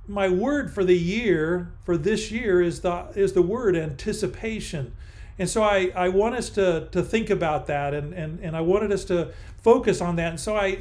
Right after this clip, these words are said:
entered this year looking forward to watching the hand of God at work. Well,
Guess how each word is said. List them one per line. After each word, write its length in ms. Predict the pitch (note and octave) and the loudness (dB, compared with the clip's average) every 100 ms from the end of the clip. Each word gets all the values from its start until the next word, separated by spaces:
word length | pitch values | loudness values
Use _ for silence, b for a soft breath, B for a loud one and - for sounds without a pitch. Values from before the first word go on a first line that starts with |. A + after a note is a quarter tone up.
| - | -6
entered 260 | B3 C4+ | -4 -2
this 280 | G#3+ F#3 - | 0 0 0
year 420 | G3+ F#3+ D#3+ C#3+ - | 0 0 0 -4 -8
looking 420 | F3+ F3 G3 G3 | 0 4 4 2
forward 360 | D3 F#3+ F#3 D3+ | -2 0 2 2
to 80 | C#3+ | -2
watching 480 | D3+ E3+ E3+ F3 D#3+ | 0 -2 -2 -6 -6
the 80 | |
hand 240 | C3+ D#3 D3 | -6 -6 -6
of 100 | C#3 | -6
God 300 | F3 F#3+ D3 | -4 -4 -4
at 120 | - | -6
work. 520 | D3 C#3+ - - - B B B B B | -8 -8 -8 -12 -18 B B B B B
Well, 540 | G3 G#3 G#3+ G3+ - | 2 4 4 2 -4